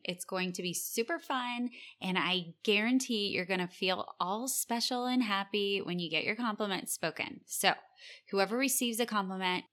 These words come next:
has to speak one to someone who hasn't received, and we go around until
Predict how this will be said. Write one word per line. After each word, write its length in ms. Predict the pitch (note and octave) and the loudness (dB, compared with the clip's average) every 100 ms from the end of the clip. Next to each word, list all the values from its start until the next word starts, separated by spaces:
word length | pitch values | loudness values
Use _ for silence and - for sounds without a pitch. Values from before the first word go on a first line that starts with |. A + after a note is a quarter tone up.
| - | 0
has 200 | G3+ - | 0 2
to 80 | |
speak 420 | E3+ - A#3+ A#3+ A3+ | -2 0 2 2 -2
one 300 | G3+ F#3+ F#3 | -2 -2 -2
to 140 | F#3+ | -2
someone 400 | - F#3 F3+ E3+ | 0 0 0 0
who 160 | D3 D#3 | -2 -8
hasn't 560 | - - C4+ B3+ G#3+ | -8 -2 -2 0 -2
received, 760 | - F3+ - - D3 D3 D3+ - - - - | -4 -4 -4 -4 -2 -4 -6 -14 -18 -18 -6
and 60 | F#3 | -2
we 80 | |
go 180 | F#3+ A#3+ | 4 4
around 340 | B3 G#3 G3 G3 | 6 4 2 -2
until 440 | F#3 F3 F3+ E3+ | -4 -2 -2 0